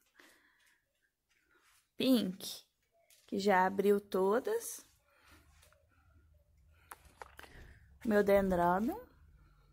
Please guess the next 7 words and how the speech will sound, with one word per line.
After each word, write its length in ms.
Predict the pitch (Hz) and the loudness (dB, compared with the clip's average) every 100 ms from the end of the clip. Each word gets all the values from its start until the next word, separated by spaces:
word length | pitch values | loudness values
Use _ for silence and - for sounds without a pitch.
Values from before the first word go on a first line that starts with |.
| _ - - - - - - - - - | _ -20 -20 -20 -20 -20 -20 -20 -20 0
Parece 320 | - 208 277 | 2 4 6
uma 60 | |
samambaia, 800 | 277 320 320 359 359 285 277 277 269 | 6 6 6 6 8 10 10 8 6
né? 160 | 277 - - - - - - - - - - - - | 4 0 -18 -20 -20 -20 -20 -20 -20 -20 -20 -20 -6
Ó. 240 | 196 - - - - - - - - - - - - - - - - - 233 | -4 -4 -10 -20 -20 -18 -18 -20 -20 -20 -20 -20 -20 -18 -20 -20 -20 -18 -10
Já 200 | 214 208 | -8 -8
tá 440 | - 214 208 220 | 2 4 4 0